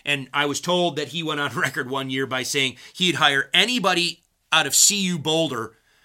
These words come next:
that had a speech communication major. He would rather, rather. C U Boulder, for anybody who doesn't know,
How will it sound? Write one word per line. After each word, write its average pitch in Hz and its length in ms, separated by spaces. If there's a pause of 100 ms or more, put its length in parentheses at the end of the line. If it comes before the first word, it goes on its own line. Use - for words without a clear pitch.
(220)
that 139 140
had 147 220
a 135 140
speech - 440
communication 156 920
major. 107 500 (600)
He 214 160
would 196 120
rather, 165 420 (320)
rather. 135 300
C - 220
U 247 100
Boulder, 175 260
for 185 100
anybody 202 220
who 160 60
doesn't 135 220
know, 123 300